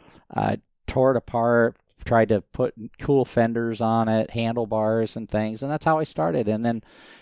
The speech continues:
and then from there, I ha-, I went to Sandrails. We, we had sand buggies, and they were all Volkswagen powered. So the Volkswagen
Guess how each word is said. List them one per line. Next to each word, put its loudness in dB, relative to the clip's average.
and -4
then 2
from -4
there, 2
I -2
ha-, 0
I -2
went -2
to -2
Sandrails. 0
We, -6
we 0
had 2
sand 0
buggies, 0
and -4
they 2
were 2
all 2
Volkswagen -2
powered. -2
So -4
the -8
Volkswagen 0